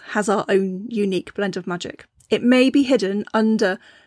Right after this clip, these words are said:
layers and layers and layers of judgments, expectations, shoulds, fears, conditioning from family, culture, society, industry,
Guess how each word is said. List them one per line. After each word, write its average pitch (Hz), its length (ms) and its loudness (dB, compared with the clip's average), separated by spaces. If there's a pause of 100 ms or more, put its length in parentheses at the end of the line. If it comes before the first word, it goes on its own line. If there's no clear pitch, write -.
(120)
layers 233 760 4
and 190 320 -4
layers 214 540 4
and 180 360 -4
layers 208 560 4
of 202 320 -4 (460)
judgments, 233 720 0
expectations, 202 1300 -2
shoulds, 202 1040 2
fears, 214 720 2
conditioning 226 840 -2
from 190 420 0
family, 214 680 0
culture, - 520 0
society, 208 840 2
industry, 214 580 0